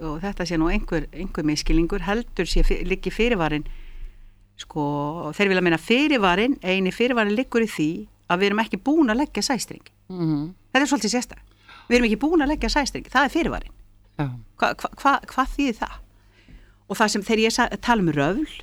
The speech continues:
Speaker 1: þá er ég
Speaker 2: Mm.
Speaker 1: að tala um, þegar alltaf verið að tala um, hérna, stjórnskipunarréttinn, hvort
Speaker 2: Mm.
Speaker 1: við séum að ganga á svig við stjórnarskrána, hvort við séum að framselja og, og, og valdið og allt þetta.
Speaker 2: Mhm.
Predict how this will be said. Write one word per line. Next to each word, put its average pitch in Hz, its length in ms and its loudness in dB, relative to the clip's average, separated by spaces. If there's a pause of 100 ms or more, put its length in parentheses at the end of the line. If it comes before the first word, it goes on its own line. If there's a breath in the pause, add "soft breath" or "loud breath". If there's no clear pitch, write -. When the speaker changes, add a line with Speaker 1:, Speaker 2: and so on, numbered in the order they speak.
(140)
Speaker 1:
þá - 80 -6
er 185 120 2
ég - 20 2
Speaker 2:
Mm. 175 80 0
Speaker 1:
að 175 40 -8
tala 185 180 0
um, 165 60 0
þegar - 160 -4
alltaf 233 340 0
verið 208 160 2
að 190 120 -4
tala 208 380 2
um, 196 220 2
hérna, 185 720 0 (420)
stjórnskipunarréttinn, 185 1080 -2 (100)
hvort 170 180 -2
Speaker 2:
Mm. 165 60 -4
Speaker 1:
við 170 100 -4
séum 190 280 0
að 151 60 -6
ganga 170 280 -6
á - 20 -8
svig 165 220 -4
við 156 100 -4
stjórnarskrána, 147 600 -6
hvort - 180 -10
við 180 100 -4
séum 151 240 -2
að 131 60 -8
framselja 175 600 -4 (180)
og, 165 180 -8
og, 165 180 -6
og 135 140 -10
valdið 175 440 0
og 185 60 -2
allt - 120 -4
þetta. 214 420 -2
Speaker 2:
Mhm. 156 120 -4